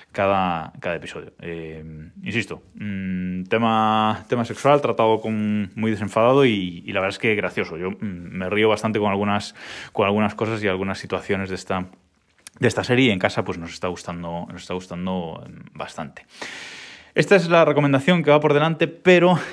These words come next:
eh, tenemos que hablar también de Fundación. Porque Fundación ha, ha terminado ya, eh, la serie de, de Apple T V Plus, eh, ha terminado ya hace, no sé, tres semanas o, o así.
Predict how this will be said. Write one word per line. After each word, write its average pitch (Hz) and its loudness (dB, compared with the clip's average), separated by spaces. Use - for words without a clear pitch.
eh, 110 0
tenemos 147 2
que - 2
hablar 135 4
también 131 2
de 147 4
Fundación. 95 -2
Porque 127 0
Fundación 139 0
ha, 90 0
ha 95 -2
terminado 107 2
ya, 175 2
eh, 104 -2
la 90 -6
serie 95 -4
de, 92 -2
de 110 0
Apple 98 0
T 95 -4
V 92 -4
Plus, 180 4
eh, 90 -8
ha 98 -8
terminado 95 -4
ya 101 4
hace, 95 -4
no - -18
sé, 123 -12
tres 104 -14
semanas 147 0
o, 104 -2
o 101 -8
así. 208 0